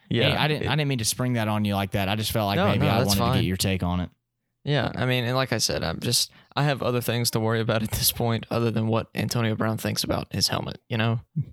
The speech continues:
Speaker 2: Yeah, that's true. I got you.
Speaker 1: So
Speaker 2: Um, so anyway, moving on. Uh, so I'm gonna answer what Trey was asked last week, since I, uh, everyone knows, obviously, I wasn't here last week. Um,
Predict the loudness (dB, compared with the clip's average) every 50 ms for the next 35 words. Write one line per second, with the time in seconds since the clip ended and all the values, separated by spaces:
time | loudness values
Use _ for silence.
0 | -6 -2 0 0 2 2 0 -2 -4 -4 -2 -2 0 0 -2 -4 -6 -6 -4 -2
1 | -2 0 0 0 -2 -2 -4 -4 -6 -8 _ _ _ _ _ _ -20 -20 -20 -20
2 | -8 -4 0 2 2 4 4 4 4 2 2 2 2 0 0 -2 -2 -6 -12 -20
3 | -20 _ -6 -2 0 0 2 2 2 0 0 0 0 2 2 2 2 2 0 2
4 | 2 0 0 2 0 0 -2 -4 -8 -8 -4 0 2 2 2 2 2 2 2 0
5 | 0 0 0 0 2 2 2 0 0 -2 -2 -4 -2 -2 0 0 0 0 0 0
6 | 0 0 0 0 0 0 0 0 0 0 0 -2 -4 -6 -4 -2 0 0 0 0
7 | -2 -4 -6 -4 -2 0 0 2 2 2 0 0 -2 -4 -6 _ _ _ -4 -2
8 | 0 0 2 2 2 0 0 0 0 0 2 0 0 0 0 0 0 0 -2 0
9 | 0 0 0 0 0 -2 -2 -2 0 0 0 0 -2 0 0 0 0 0 0 0
10 | 0 0 0 0 0 -2 0 0 0 -2 -2 0 0 0 0 0 0 0 0 0
11 | 0 0 -2 -2 -6 -12 -20 -20 -20 -20 -20 -20 _ _ -6 -2 -2 0 0 0
12 | 0 0 0 0 0 -2 -2 -4